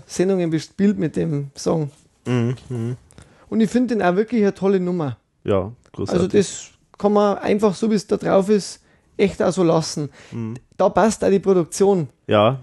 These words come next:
Speaker 2: genau, da passt das Billige sozusagen,
Speaker 1: Weil
Speaker 2: ja.
Speaker 1: da ist es eigentlich die Parodie auf das Ganze, dass es so
Speaker 2: Mhm.
Speaker 1: ist.
Speaker 2: Ja, genau, da
Speaker 1: Wenn dann
Speaker 2: passt
Speaker 1: nicht auch
Speaker 2: einfach.
Speaker 1: noch das andere Sachen eben dabei wären, die dann halt wirklich, auch wirklich billig klingen.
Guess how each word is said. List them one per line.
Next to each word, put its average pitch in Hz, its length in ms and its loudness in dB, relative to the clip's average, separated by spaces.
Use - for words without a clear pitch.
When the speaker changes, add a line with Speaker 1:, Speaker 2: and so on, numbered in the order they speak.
Speaker 2:
genau, 104 280 0
da 110 160 0
passt 113 260 0
das 120 100 -6
Billige 117 420 2
sozusagen, 98 600 -2
Speaker 1:
Weil 175 160 4
Speaker 2:
ja. 202 60 -4
Speaker 1:
da 196 280 2
ist 226 200 0
es 220 120 -4
eigentlich 196 260 2
die 202 80 -2
Parodie 180 520 2
auf 147 100 2
das - 180 -8
Ganze, 175 320 -4
dass 175 180 0
es 175 160 -2
so 123 60 -2
Speaker 2:
Mhm. 120 120 2
Speaker 1:
ist. 120 240 -2
Speaker 2:
Ja, 107 320 2
genau, 104 240 -4
da - 80 -4
Speaker 1:
Wenn 180 120 2
dann 190 80 4
Speaker 2:
passt 180 100 2
Speaker 1:
nicht 185 180 4
auch - 60 0
Speaker 2:
einfach. 170 80 2
Speaker 1:
noch 160 40 -4
das - 380 -4
andere 190 380 4
Sachen 165 280 0
eben 170 140 -2
dabei 156 320 0
wären, 165 160 0
die 170 100 0
dann 165 180 0
halt 156 140 -2
wirklich, 180 400 -2
auch 156 160 -2
wirklich 180 360 -2
billig 180 280 2
klingen. 190 360 4